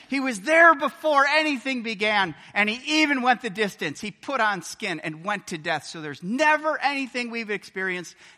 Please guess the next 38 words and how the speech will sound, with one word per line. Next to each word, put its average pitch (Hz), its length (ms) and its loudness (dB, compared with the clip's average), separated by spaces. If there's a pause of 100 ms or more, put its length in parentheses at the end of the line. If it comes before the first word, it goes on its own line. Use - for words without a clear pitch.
There's 147 200 -10
not 214 280 2
any 254 380 -2
environment 202 640 -4
we, 175 160 -6
we're 175 500 -6
in 160 400 -6 (280)
where 156 120 -8
Jesus 180 400 -8
can't 165 320 -8
say, 147 400 -8 (220)
"Me 180 180 -4
too, 147 380 -8
I've 120 260 -12
been 131 220 -6
there." 104 280 -16 (540)
He 202 180 -10
is 165 180 -8
the 160 200 -10 (320)
empathetic 196 800 -6
king 165 300 -8
who 135 120 -10
came 147 300 -10
to 151 100 -18
this 127 280 -16
world. 151 280 -8
And 143 140 -8
then 190 140 -4
it 175 100 -10
says, 147 380 -8 (220)
"For 196 280 -6
in 226 200 -2
him 185 340 -2
all 185 160 2
the 175 100 -4
fullness 233 540 -4
of 175 160 -8
God 147 400 0